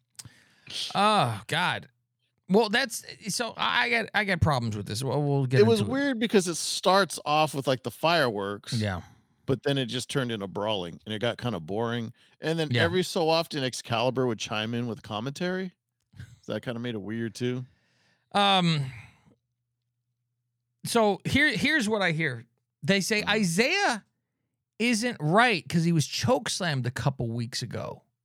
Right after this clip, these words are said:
Speaker 1: And I go, "It was three days."
Speaker 2: <laughs>
Speaker 1: Couple weeks.
Speaker 2: Was it three days?
Speaker 1: It was three days. It was from fucking that.
Speaker 2: Oh,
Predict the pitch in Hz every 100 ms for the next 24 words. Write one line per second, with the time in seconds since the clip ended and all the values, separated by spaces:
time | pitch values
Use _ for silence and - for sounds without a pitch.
0 | _ _ _ _ 170 170 147 117 104 -
1 | 139 110 104 104 78 - - - _ _
2 | _ _ _ _ _ - 202 - - -
3 | - - - - - - - - - _
4 | _ - 294 302 262 349 175 - - -
5 | 151 160 202 - 202 208 220 349 311 -
6 | 233 233 - 311 339 381 427 349 190 254
7 | 262 294 302 - 302 294 311 294 294 302
8 | 117 123 123 123 120 110